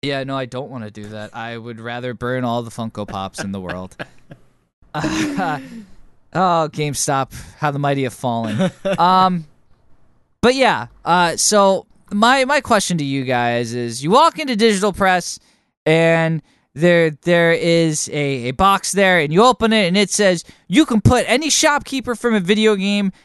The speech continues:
Speaker 1: to help you out and be your shopkeeper for this time you are here." Who do you guys pick?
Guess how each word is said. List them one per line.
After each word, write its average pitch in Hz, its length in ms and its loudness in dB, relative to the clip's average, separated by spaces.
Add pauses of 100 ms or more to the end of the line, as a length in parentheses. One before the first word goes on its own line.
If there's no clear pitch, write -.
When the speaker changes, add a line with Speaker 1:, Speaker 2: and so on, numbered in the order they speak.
(140)
Speaker 1:
to 131 80 -6
help 208 280 2
you 220 160 2
out 196 320 6 (220)
and 135 100 -8
be 208 180 4
your 196 220 8
shopkeeper 196 680 0
for 170 200 0
this 160 180 -2
time 170 360 0
you 165 260 0
are 160 140 4
here." 123 460 -4 (580)
Who 160 100 4
do 160 60 -2
you 156 120 0
guys 147 320 -2
pick? - 440 -4